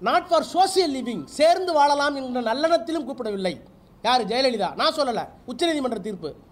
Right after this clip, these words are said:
ஆக மனிதாபிமான அடிப்படையில் அவர்கள் சேர்ந்து வாழவில்லை, தனக்கு துணை இல்லை சேர்ந்து வாழலாம் என்று அவர் கூப்பிட்டு வாழவில்லை. ஆனால் அதுக்கு என்ன செய்திருக்கிறார் என்றால் கொள்ளையடிப்பதற்காக கூட்டி வந்திருக்கிறார்.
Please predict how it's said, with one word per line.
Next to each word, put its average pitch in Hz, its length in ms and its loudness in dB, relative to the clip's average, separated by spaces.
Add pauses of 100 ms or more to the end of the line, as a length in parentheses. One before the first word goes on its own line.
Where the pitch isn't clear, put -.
(480)
ஆக 254 280 0
மனிதாபிமான 330 720 2
அடிப்படையில் 285 440 0
அவர்கள் 254 220 -2
சேர்ந்து 254 260 0
வாழவில்லை, 196 420 -2 (1040)
தனக்கு 277 340 -2
துணை 320 280 0
இல்லை 320 220 2
சேர்ந்து 330 380 4
வாழலாம் 302 360 4
என்று 285 200 -2
அவர் 247 160 -2
கூப்பிட்டு 311 360 -4
வாழவில்லை. 208 440 2 (280)
ஆனால் 240 220 2
அதுக்கு 202 220 -6
என்ன 285 140 0
செய்திருக்கிறார் 240 500 -2
என்றால் 190 320 -4
கொள்ளையடிப்பதற்காக 302 840 0
கூட்டி 240 200 -10
வந்திருக்கிறார். 196 540 -4